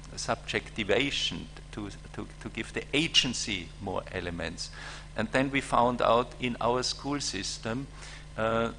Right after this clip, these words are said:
there is too much dependency. The inspectors of the ministry,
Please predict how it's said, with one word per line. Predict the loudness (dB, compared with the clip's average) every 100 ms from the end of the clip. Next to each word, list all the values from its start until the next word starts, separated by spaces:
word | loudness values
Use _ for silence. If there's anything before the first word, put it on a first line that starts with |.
| 0
there | 2 4
is | 2
too | 0 0
much | 6 6 6 0
dependency. | 6 8 8 6 2 2 0 -2 -4 -8 -12 -12 -12 -12 -8 -2
The | 2 2 2 0 -2 -10 -12 -12 -8
inspectors | -4 -2 2 2 2 0 2 4 2 0
of | -2 0
the | 0
ministry, | 2 2 2 0 0 -2